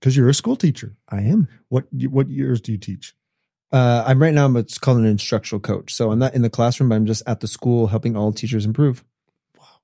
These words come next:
Speaker 2: But yeah, I was in the classroom for, uh, seventeen years.
Speaker 1: That's great. What grades did you teach?
Speaker 2: Uh, first and second.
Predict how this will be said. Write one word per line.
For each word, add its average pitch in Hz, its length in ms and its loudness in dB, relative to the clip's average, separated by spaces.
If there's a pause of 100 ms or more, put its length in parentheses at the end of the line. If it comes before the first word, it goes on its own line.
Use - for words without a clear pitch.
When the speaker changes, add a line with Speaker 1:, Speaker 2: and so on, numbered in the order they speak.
(260)
Speaker 2:
But 110 180 -2
yeah, 127 120 -4 (120)
I 127 80 -4
was 113 120 2
in 120 80 4
the 113 60 2
classroom 113 340 0
for, 110 460 0 (220)
uh, 107 640 -4 (100)
seventeen 120 480 -2
years. 151 320 -4 (640)
Speaker 1:
That's 120 200 0
great. 156 240 -2
What 117 180 0
grades 123 280 2
did 101 160 -6
you 104 60 -6
teach? - 80 -6
Speaker 2:
Uh, 113 180 4
first 135 280 2
and 135 140 6
second. 101 300 -2